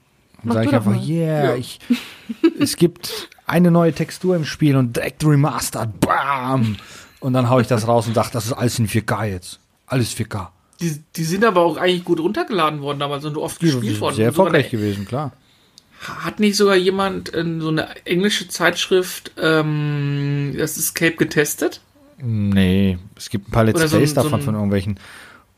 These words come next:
Speaker 1: Und, äh, ich weiß, dass das auf diversen Half-Life-Seiten war, ähm, wo das dann halt auch, äh, getestet worden ist und so weiter. Und es hat durch die Bank eigentlich immer sehr gut abgeschnitten.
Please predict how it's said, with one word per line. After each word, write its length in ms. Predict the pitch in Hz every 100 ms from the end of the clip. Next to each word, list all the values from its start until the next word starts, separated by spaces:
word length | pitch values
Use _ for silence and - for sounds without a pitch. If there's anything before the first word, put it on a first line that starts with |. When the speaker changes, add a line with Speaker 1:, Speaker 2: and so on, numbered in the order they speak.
| -
Speaker 1:
Und, 340 | 107 104 98
äh, 160 | 101 101
ich 160 | 98 -
weiß, 220 | 104 113
dass 140 | 120
das 180 | 120 104
auf 260 | 107 - -
diversen 720 | 113 101 110 117 117 113 104
Half-Life-Seiten 1300 | 113 127 135 113 101 110 101 104 107 110 98 92 98
war, 400 | 95 104 95 - - - - - _ _
ähm, 720 | - 104 101 95 95 92 95 95
wo 100 | 107
das 180 | 98 -
dann 240 | 104 98
halt 160 | 98 101
auch, 380 | 110 113 -
äh, 140 | 110 98
getestet 480 | 101 - 117 117 101
worden 260 | 107 101
ist 160 | 98 98
und 60 | 95
so 80 | 98
weiter. 220 | 95 101
Und 60 |
es 40 | 98
hat 220 | 101 - -
durch 160 | 107
die 120 | - 101
Bank 240 | 104 110
eigentlich 280 | 104 107 113
immer 200 | 107 101
sehr 140 | 107
gut 180 | 104 104
abgeschnitten. 680 | 101 - 123 104 101 110